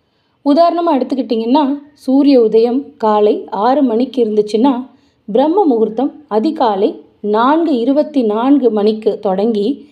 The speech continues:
அதிகாலை ஐந்து பன்னெண்டு மணிக்கு முடியும். இதனால தான் ஒரு, அ, தோராயமா மூணு மணிலேருந்து அஞ்சரை மணிக்குள்ள அந்த காலத்தை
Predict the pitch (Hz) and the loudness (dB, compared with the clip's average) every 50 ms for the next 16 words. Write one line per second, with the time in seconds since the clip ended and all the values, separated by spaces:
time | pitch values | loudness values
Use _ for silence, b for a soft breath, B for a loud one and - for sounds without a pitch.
0 | B B B B B B - 202 202 233 226 - - 202 196 190 208 302 381 - | B B B B B B -4 -2 -2 -2 -4 -2 -2 -2 0 0 0 -2 -2 -4
1 | - 185 226 220 262 311 339 302 294 214 - 226 208 247 294 330 320 262 240 214 | -8 -6 -2 0 2 2 2 0 -2 -2 -2 -2 2 2 2 2 2 2 0 0
2 | 185 180 - - - 381 311 220 185 196 185 180 - - _ _ _ _ _ _ | -2 -6 -8 -8 -6 -4 -4 -2 -2 -4 -8 -8 -12 -14 _ _ _ _ _ _
3 | _ _ _ _ _ _ _ _ _ _ _ _ - 269 294 339 349 339 330 330 | _ _ _ _ _ _ _ _ _ _ _ _ 0 2 2 4 4 4 2 2
4 | 320 320 320 - 302 294 330 - - - _ 220 247 277 285 269 208 180 - - | 0 0 2 0 0 0 -2 -6 -12 -16 _ 0 0 2 2 2 0 -2 -6 -12
5 | - - - - 214 202 190 185 185 190 240 240 247 262 262 262 269 269 269 294 | -18 -18 -10 -6 -4 -2 -2 -2 -2 0 0 0 2 2 2 2 0 0 0 -2
6 | 285 233 240 294 - b b b b b _ - 277 359 415 440 427 392 330 269 | -2 -4 -6 -10 -12 b b b b b _ 0 2 4 4 4 2 2 0 -2
7 | 247 233 220 202 196 208 226 - - - 220 226 277 320 311 381 359 294 254 214 | -2 -2 -2 -2 -2 -2 -4 -6 -6 -6 -2 0 0 0 0 0 0 0 0 0
8 | 202 208 - 220 202 196 185 185 - - 233 220 220 220 214 220 233 214 226 254 | -2 -2 -4 -6 -4 -2 -2 -2 -4 -4 -4 -2 -2 -2 -2 -2 -2 0 0 0
9 | 220 214 - 247 | -2 -2 -2 -2